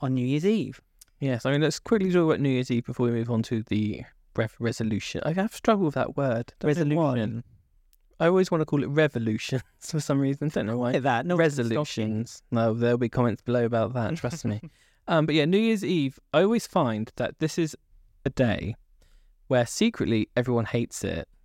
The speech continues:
Speaker 2: but no one likes to admit it. But as you get
Speaker 1: Yeah,
Speaker 2: older,
Speaker 1: I know what you mean.
Speaker 2: you then admit it.
Speaker 1: Yeah,
Speaker 2: So
Speaker 1: yeah.
Speaker 2: this weird thing that happens. 'Cause, like, New Year's Eve, I think I went out maybe once or twice, like, properly out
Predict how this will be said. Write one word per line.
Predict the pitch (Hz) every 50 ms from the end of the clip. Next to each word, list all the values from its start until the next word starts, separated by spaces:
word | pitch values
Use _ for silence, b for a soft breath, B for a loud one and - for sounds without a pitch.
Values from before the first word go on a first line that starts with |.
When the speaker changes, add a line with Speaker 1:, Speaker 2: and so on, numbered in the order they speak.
| _
Speaker 2:
but | - 135
no | 123 127 131 127 127 131
one | 123 127 123 123 123 123 123 - _ _ _ -
likes | 139 127 104 76 - -
to | - 123
admit | 117 - 123 123 120 - - -
it. | - - - - _ _ _ _ _ _ _ _ _ b b b b b
But | - 143 151
as | 147 -
you | 160 139
get | - 143 131 - 190
Speaker 1:
Yeah, | 175 165 139 127
Speaker 2:
older, | 120 113 120 110
Speaker 1:
I | 107 107
know | 110 113
what | 107 104
you | 95
mean. | 113 120
Speaker 2:
you | 120
then | 120 127 127 123 120 120
admit | 117 120 123 113 - - - 110
it. | 101 104 - - _ _ _ _ _ _
Speaker 1:
Yeah, | - 139 151 147 123 107 101 98 95 -
Speaker 2:
So | - -
Speaker 1:
yeah. | 147 120
Speaker 2:
this | 139 - -
weird | 151 147 143 135 135 127
thing | - - - 143 131 117 107 107
that | 113 -
happens. | 127 120 - - - 104 101 98 - 120 - - - _ _ _ _ _ _ -
'Cause, | - 160 156
like, | 160 151 151 - - _ _ _ _ _ _ -
New | 170 175 185
Year's | 185 185 180 160 -
Eve, | 175 151 135 127 -
I | - 139
think | - 180 180 190
I | 196 185
went | 175 175 165 156
out | 151 143 131 135 127 - - _ _ _ _ _ _ _ _ _ _ - _ _ _ _ _ _ _ - _ _ _ _ _ _ _ -
maybe | 147 151 180 180
once | 160 151 143 131 113 - 135
or | 127
twice, | - - - 131 123 113 110 - -
like, | 117 113 - - _ -
properly | - - 117 - - 113 110 - -
out | 98 98 95 95 90 -